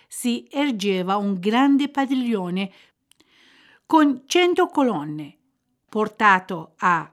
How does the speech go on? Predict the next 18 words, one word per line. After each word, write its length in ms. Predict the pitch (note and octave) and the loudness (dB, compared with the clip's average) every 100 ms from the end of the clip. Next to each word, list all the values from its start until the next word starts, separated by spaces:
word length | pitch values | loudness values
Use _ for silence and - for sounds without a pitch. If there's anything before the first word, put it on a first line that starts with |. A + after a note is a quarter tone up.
| _ | _
compimento 1080 | - B3+ B3 E4 E4+ A#3+ F#3 F3 A3 G#3 - _ | -2 0 2 0 2 0 0 -4 -4 -4 -8 _
da 300 | - A#3+ A#3+ A#3+ | -2 2 2 2
Artaserse 920 | C4+ C4+ - D4+ - F#3 D#3+ - A#3+ | 2 2 -4 -6 -6 -8 -8 -4 -4
primo. 640 | A#3+ A3+ A#2+ C3+ - _ _ _ _ _ _ _ _ _ | -4 -6 -6 -12 -16 _ _ _ _ _ _ _ _ _
Il 260 | D#4+ D#4 D4+ | -2 -2 -2
portico 1040 | - F4 F4+ F4+ D#4 - D4+ C#4 C#4 _ | 0 2 2 -2 -4 0 0 0 -4 _
che 300 | - C4 B3 | -4 -2 0
delimitava 760 | A3 A3 A3 G#3+ G#3+ G#3 F3+ F#3 | 0 0 0 -2 -2 -4 -4 -4
la 140 | G3 G3+ | -4 -6
sala 540 | - F#3 E3 F3+ G#3 - _ | -4 -6 -4 -4 -4 -6 _
era 260 | B3 A3+ B3 | -4 0 0
lungo 560 | A#3 C#4 C#4+ C#4 C#4+ | 2 4 4 4 0
cinquantasei 880 | C#4+ C4+ C4 A#3+ G3 G#3 G3+ G#3 F3 | -2 -2 0 -2 -4 -8 -8 -6 -6
metri 600 | F3 E3+ D#3+ - C4+ C#4+ _ _ - | -6 -6 -8 -2 -2 -2 _ _ -12
ed 200 | F3+ F3+ | -4 2
era 400 | A3 G3 F3 - | 2 2 -4 -8
sostenuto 1000 | - F#3 E3+ - C#4 B3 F3 - A3+ A#3 - _ | -10 -10 -8 0 4 4 2 -2 -2 -2 -12 _
da 400 | - A#3 A3+ G#3 | -4 2 2 2